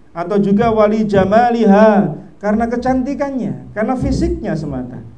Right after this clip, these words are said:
Atau wali diniha, atau karena agamanya. Maka Nabi menganjurkan pada kita agar memilih karena agamanya,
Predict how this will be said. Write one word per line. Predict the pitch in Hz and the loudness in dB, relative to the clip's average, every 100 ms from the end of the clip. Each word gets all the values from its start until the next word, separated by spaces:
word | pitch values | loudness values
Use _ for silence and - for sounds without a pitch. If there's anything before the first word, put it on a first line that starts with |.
| - - - - - | -20 -20 -20 -18 -4
Atau | 160 160 156 156 | -2 0 2 2
wali | 151 151 | 2 0
diniha, | 151 160 180 180 156 156 185 185 170 147 - - - - | 0 0 2 2 0 2 2 0 -2 -4 -10 -20 -18 -10
atau | 151 147 | -6 -4
karena | 151 170 160 139 | -4 -4 -6 -6
agamanya. | 139 127 123 120 110 104 - - - | -8 -8 -8 -10 -12 -14 -18 -20 -20
Maka | 131 127 | -14 -10
Nabi | 135 156 175 160 131 123 - - | -6 -4 0 0 0 -4 -12 -12
menganjurkan | 143 139 156 185 180 165 | -10 -4 2 2 2 -2
pada | 160 165 | -2 -4
kita | 165 196 220 220 220 - - | -2 2 2 2 -2 -12 -10
agar | 156 151 151 | -8 -4 -4
memilih | 147 143 156 170 165 151 123 - - | -6 -8 -6 -2 0 -2 -4 -10 -6
karena | 151 147 151 135 139 | -6 -4 -8 -10 -12
agamanya, | 139 139 131 147 151 165 175 | -10 -8 -6 -4 -2 -2 -4